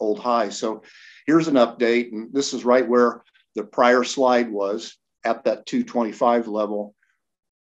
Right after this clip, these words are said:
excuse me, uh, and now it's up at the two thirty-five level. So you can see, I, I just wanna continue to encourage, uh,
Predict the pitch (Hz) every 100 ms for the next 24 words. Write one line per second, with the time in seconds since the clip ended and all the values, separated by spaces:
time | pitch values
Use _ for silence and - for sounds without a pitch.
0 | _ - - 135 117 104 - _ _ _
1 | - - - _ _ _ _ - 104 104
2 | 127 135 107 104 - 117 110 123 - _
3 | - 131 110 107 104 - - 147 123 120
4 | 101 117 120 120 117 - 127 110 107 -
5 | - _ 120 127 123 151 147 135 120 117
6 | - 117 - 139 107 - 113 156 160 135
7 | 110 104 104 147 123 110 110 107 104 -
8 | 113 107